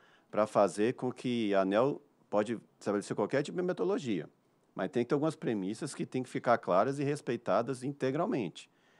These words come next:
Então, essa questão de não ter, é, tratamento discriminatório,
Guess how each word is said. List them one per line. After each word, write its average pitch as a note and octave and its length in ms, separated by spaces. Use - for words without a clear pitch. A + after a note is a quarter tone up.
Então, G2 320
essa B2+ 180
questão A2+ 380
de G2+ 120
não G2+ 160
ter, A#2 340
é, G2+ 140
tratamento G#2 500
discriminatório, F#2+ 840